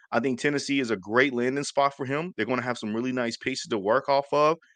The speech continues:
And then he's a really damn good coach. Again, like I said, he's that calming force. He's a very change of pace type of guy, different from Mike Vrabel.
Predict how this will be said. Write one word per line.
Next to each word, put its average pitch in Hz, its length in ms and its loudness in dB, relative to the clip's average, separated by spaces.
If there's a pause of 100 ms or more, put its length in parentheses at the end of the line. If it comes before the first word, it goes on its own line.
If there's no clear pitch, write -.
(300)
And 180 260 6
then 175 80 4
he's 185 240 0
a 180 80 8
really 196 220 0
damn 175 240 0
good 175 240 2
coach. 165 320 2
Again, 151 320 0
like 151 160 2
I - 80 -16
said, 139 160 -4
he's 160 160 -8
that 151 160 0
calming 165 380 -2
force. 160 340 2 (300)
He's 151 180 -2
a 107 100 8
very 135 320 6
change 156 320 -2
of 147 80 -4
pace 151 240 0
type 147 220 0
of 139 60 -10
guy, 139 180 8
different 139 300 0
from 143 120 -4
Mike 139 180 -2
Vrabel. 127 440 4